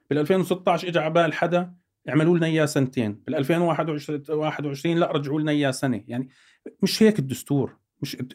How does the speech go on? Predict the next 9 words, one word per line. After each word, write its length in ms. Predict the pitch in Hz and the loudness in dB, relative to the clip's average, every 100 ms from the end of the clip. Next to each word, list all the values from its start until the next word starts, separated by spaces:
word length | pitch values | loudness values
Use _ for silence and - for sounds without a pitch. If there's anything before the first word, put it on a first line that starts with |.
| - | -16
الدستور 440 | - 131 180 170 | -14 -4 2 2
مش 240 | 170 - | 2 0
شغ-، 140 | 180 151 | 0 0
مش، 300 | 151 - - | -2 -4 -4
مش 200 | 180 165 | -2 0
وثيقة 380 | 143 165 160 127 | 0 0 -2 -4
تفتح 300 | - - 113 | -4 -8 -6
كل 220 | 113 117 | -6 -4
يوم. 260 | 113 110 | -4 -6